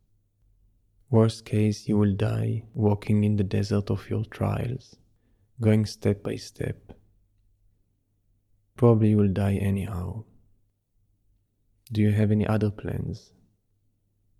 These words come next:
How long can you carry with your other plans before you will need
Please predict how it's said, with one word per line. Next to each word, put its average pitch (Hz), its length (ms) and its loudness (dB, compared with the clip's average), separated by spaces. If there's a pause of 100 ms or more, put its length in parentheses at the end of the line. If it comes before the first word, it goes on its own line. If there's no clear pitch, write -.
(160)
How 107 260 0
long 107 380 4
can 101 160 0
you 101 80 4
carry 101 320 0
with 98 160 0
your 98 180 -2
other 98 260 0
plans 95 380 -8
before 101 360 -2
you 98 100 2
will 95 100 0
need 98 380 0